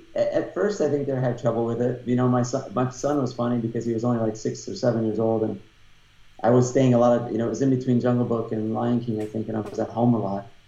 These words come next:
And, um, and so when I, actually, I think it was right, actually, it was right before Jungle Book,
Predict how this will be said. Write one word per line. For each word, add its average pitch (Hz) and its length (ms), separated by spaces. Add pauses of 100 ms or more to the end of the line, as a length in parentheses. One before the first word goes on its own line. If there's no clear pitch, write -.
(240)
And, 104 240
um, 98 340 (920)
and 113 260
so 120 200
when 117 160
I, 110 220
actually, 127 260
I - 20
think 131 100
it - 20
was 127 120
right, 131 200
actually, - 240
it - 40
was 117 100
right 117 100
before 104 260
Jungle 107 340
Book, - 240